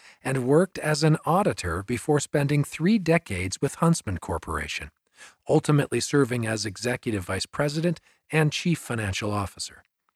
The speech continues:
His faith and trust in the Lord, cemented during his youth and mission, guided him during career moves to England, where he served as a young bishop, and Houston, Texas, U S A.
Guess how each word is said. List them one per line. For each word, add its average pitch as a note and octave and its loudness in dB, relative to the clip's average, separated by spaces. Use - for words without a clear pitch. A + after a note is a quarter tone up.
His C#3 -2
faith E3 2
and F3 4
trust - 0
in C#3+ 2
the C3+ 2
Lord, E2 -4
cemented F3 4
during D#3+ 6
his C3+ 2
youth D#3 2
and D#3+ 0
mission, C#3 0
guided D3+ 2
him D#3 6
during C#3+ 4
career E3 4
moves F#2 -2
to - -8
England, B2+ 2
where G#2 0
he G#2+ 0
served B2+ 0
as A#2+ 0
a B2 0
young A#2+ 0
bishop, A2 -6
and E3 6
Houston, G3 2
Texas, - -2
U G#2 2
S - -2
A. D2 -6